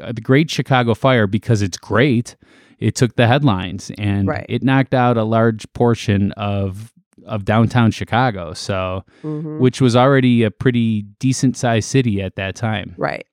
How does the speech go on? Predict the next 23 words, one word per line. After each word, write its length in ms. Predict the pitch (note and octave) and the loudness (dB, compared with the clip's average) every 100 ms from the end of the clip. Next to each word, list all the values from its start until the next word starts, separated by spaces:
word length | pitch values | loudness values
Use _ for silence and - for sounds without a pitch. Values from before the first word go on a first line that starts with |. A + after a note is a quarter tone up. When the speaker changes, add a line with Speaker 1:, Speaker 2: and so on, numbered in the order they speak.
| _ | _
Speaker 2:
So 120 | - F#3 | 2 2
even 200 | G3 A3 | 4 4
though, 300 | G3 F#3 - | 2 2 -2
I, 180 | E3+ F#3+ | -6 -2
well, 240 | F3+ D3+ | 0 2
anyways, 380 | F3 F3 D#3+ D#3+ | 2 2 0 2
you'll 140 | A#3 | 2
be 140 | G#3+ G#3+ | 2 0
talking 300 | G#3 F#3 F#3 | 0 0 0
about 180 | E3+ D#3+ | -2 -2
the 80 | |
details, 520 | D#3+ E3+ D#3+ D#3+ D3+ D3 | -4 -6 -4 -4 -4 -2
but 220 | D#3+ D#3 | -2 0
it's 140 | F3+ | -2
just 160 | A#3 - | 0 0
interesting 580 | G3+ F#3+ E3 - D3+ D3 | -2 -2 -4 -4 -4 -4
that 320 | D3 C#3+ - | -4 -6 -6
we've 320 | E3 E3+ D#3+ | -2 -2 0
never 220 | F3+ E3 | 0 0
heard 240 | E3 D4 B3+ | 2 2 4
of 140 | F3 | 2
it 160 | E3 D#3+ | 0 -2
ev-, 220 | F3 D#3+ | -4 -6